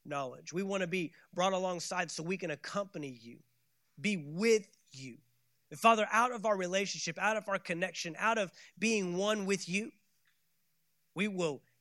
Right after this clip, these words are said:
gain your desires. We will gain your interests. We will gain your values and your motives. And Father, we won't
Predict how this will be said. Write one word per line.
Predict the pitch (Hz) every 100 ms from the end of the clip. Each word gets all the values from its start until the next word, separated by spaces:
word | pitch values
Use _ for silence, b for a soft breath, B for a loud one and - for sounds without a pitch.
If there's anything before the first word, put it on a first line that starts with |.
| 131
gain | 180 190 202 196 170
your | 170 180
desires. | 165 135 156 147 120 - - - _ _ _
We | 175
will | 196
gain | 160 151 196 208 180
your | 185 185
interests. | 170 175 170 - - -
We | 170
will | 202 170 - B -
gain | 196 208 202
your | 190 175
values | 156 165 170 180 170 151 127
and | 151
your | 147 143 - b
motives. | 156 170 190 190 156 135 165 - - - b b b b _ _ _ _ _ _ -
And | -
Father, | 196 175
we | 185
won't | 226 214 202